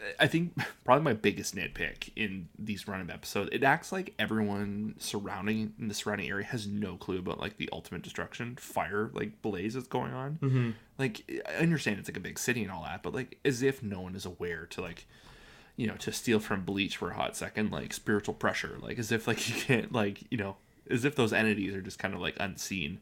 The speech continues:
Speaker 1: in the distance.
Speaker 2: Yeah.
Speaker 1: Um, 'cause, you know, there's, like, a weird moment with the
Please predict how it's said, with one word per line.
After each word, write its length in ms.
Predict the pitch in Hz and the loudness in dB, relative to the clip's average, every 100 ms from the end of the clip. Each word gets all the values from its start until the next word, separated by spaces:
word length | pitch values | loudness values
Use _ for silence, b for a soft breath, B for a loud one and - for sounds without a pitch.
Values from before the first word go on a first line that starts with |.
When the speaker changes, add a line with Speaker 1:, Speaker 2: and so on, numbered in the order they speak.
| - | -8
Speaker 1:
in 100 | 92 | -8
the 40 | - | -6
distance. 520 | 101 - 147 170 - B B | -4 0 -2 -2 -14 B B
Speaker 2:
Yeah. 500 | 120 120 113 101 98 | 4 4 4 4 2
Speaker 1:
Um, 340 | 95 85 87 - _ _ _ - | 0 -4 -6 -10 _ _ _ -2
'cause, 220 | 117 101 | -2 -2
you 100 | - | 0
know, 60 | 127 | 2
there's, 140 | 95 101 | 2 0
like, 80 | |
a 60 | 107 | 0
weird 280 | 101 110 107 | 4 4 4
moment 320 | 101 101 110 | 0 0 -2
with 180 | 101 - - | -6 -8 -4
the 380 | 90 76 53 | -2 -2 -4